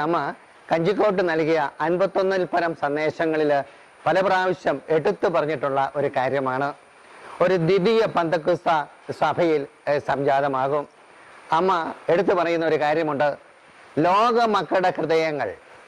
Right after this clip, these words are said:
പരിശുദ്ധാത്മാവിനെ സ്വീകരിക്കുവാൻ പാകത്തിന് ഒരുക്കുക എന്നത് എൻ്റെ ദൗത്യമാണ്. ലോക മക്കളുടെ ഹൃദയങ്ങൾ എന്ന് പറഞ്ഞാൽ പാപത്തിൻ്റെ അന്ധകാരത്തിൽ കഴിയുന്ന മക്കളുടെ ഹൃദയങ്ങളെ ഒക്കെ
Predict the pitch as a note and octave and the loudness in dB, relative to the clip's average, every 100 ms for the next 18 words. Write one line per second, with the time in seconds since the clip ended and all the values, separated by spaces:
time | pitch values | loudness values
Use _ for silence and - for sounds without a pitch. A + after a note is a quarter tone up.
0 | - - - - E3+ E3 G#3+ F#3+ G#3 G#3 | -20 -20 -20 -2 0 2 2 4 4 4
1 | G#3+ G#3+ G#3 G3 G#3 F#3+ G3 F#3+ G3 F#3+ | 2 2 2 0 -2 0 0 0 -2 -2
2 | E3 - E3+ G3 F#3+ G3+ - F3+ D#3 - | -2 -2 0 0 2 0 0 -2 -4 -12
3 | - D#3 F3 - G3 F#3+ - C#3 C#3+ C#3+ | -2 0 0 0 2 2 0 -2 0 0
4 | B2+ G#2+ - - - D3+ D#3+ D#3 C#3 C#3 | -2 -4 -10 -20 -6 0 0 2 2 0
5 | D3 D3 C3 B2+ C#3 C3 D3 C#3+ - - | 0 -2 -2 -2 -4 -6 -12 -20 -20 -20
6 | - D3 F#3 A#3 A#3 A3 G3+ F#3 G3 F#3+ | -2 2 4 4 2 2 0 0 0 0
7 | D#3+ D3 D3 C#3+ C3 G#2 - D#3+ D#3+ D#3 | 0 -2 -2 -2 -4 -4 -4 0 0 0
8 | D#3+ F#3 C#3+ D3+ E3 - E3 D#3+ D#3 E3+ | -2 -2 0 0 0 -2 -2 0 0 0
9 | F#3 F3 F3 D#3 D3+ D3 C3+ C#3 - C#3+ | 0 2 0 0 0 0 -2 -4 -4 -4
10 | C3 C#3 C#3 C#3+ C3+ A#2 - - - - | -2 -2 0 0 -2 -4 -14 -20 -20 -20
11 | - - F3 E3+ A3 | -20 -2 0 2 2